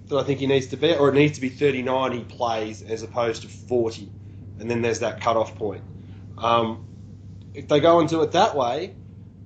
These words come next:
then they're gonna get the benefit of having the young kid in the lineup. They'll have enough time to work out where he fits in the lineup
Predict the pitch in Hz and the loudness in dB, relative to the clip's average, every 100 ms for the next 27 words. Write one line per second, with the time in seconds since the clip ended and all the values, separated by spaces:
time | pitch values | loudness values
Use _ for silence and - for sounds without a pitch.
0 | - 151 151 151 147 147 - - - - | 0 4 4 4 2 -2 -12 -18 -12 0
1 | 147 151 147 139 175 185 - 175 160 147 | 4 4 2 0 0 0 0 0 0 0
2 | 147 135 147 143 143 127 123 143 147 135 | 0 2 2 0 -4 -2 2 4 4 2
3 | 131 127 127 143 - - 156 147 127 135 | 0 -2 0 -2 -2 2 4 4 4 0
4 | 135 139 - 131 123 143 135 135 131 131 | 2 0 2 2 2 -2 -4 0 2 4
5 | 131 131 131 | 4 4 2